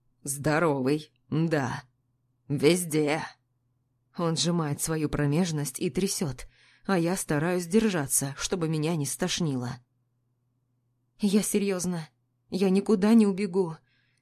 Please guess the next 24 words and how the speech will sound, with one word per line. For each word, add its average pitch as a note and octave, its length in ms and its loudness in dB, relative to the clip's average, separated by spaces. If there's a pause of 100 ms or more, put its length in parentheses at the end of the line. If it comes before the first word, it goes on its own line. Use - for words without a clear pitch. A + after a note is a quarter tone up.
(100)
Сижу A#3 440 4
же A3+ 140 4
возле F#3 300 2
тебя. F3 480 -4 (420)
Миша, G#3 720 6 (500)
ты A#3 160 2
ведь F#3+ 220 2
Миша, A#3 520 4
правда? A3+ 380 0 (640)
Не A3+ 220 8
знаю, A3 380 6
что - 200 0
тебе G3+ 280 0
обо F#3+ 160 2
мне G3+ 180 4
рассказала F3+ 540 0
Снежанна, F#3 640 -2 (260)
но A3 120 2
я G3 160 4
совсем G#3 420 0
не A3 100 6
такая, A3 460 -2
как F3 240 -6
она. F#3+ 340 -2